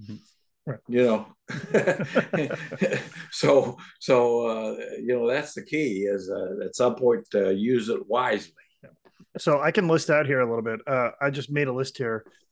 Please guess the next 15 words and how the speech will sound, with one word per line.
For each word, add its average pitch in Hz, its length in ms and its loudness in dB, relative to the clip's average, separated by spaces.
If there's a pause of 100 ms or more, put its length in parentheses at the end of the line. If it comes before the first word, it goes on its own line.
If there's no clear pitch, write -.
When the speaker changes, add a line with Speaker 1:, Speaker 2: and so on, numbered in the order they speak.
(100)
Speaker 2:
Uh, 156 80 4
you 170 160 2
can 170 100 -2
trade 175 220 2
for 185 80 -2
guys 147 320 0
like, 139 160 -2 (260)
uh, 151 140 -2
you 143 200 -6
mentioned 147 380 -6
O 143 140 -2
G 135 120 -6
Anunoby, 143 580 -6
Pascal - 300 -10
Siakam, 131 600 0